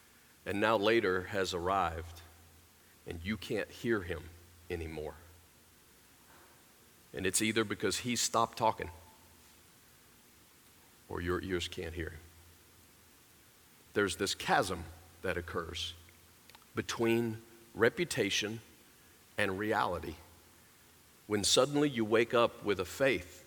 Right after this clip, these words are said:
that has no oomph to it. There, it's not worth having. So the question is, how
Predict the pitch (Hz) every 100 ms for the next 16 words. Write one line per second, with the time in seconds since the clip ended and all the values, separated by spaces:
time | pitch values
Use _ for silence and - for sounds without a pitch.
0 | - 92 123 107 98 104 127 98 90 -
1 | 127 113 - - 101 90 107 104 - 117
2 | - 110 113 139 120 - - 101 127 123
3 | - - - - - 139 143 98 82 82
4 | - - - 131 113 - - 175 - 123
5 | 113 110 107 - - - 135 151 143 135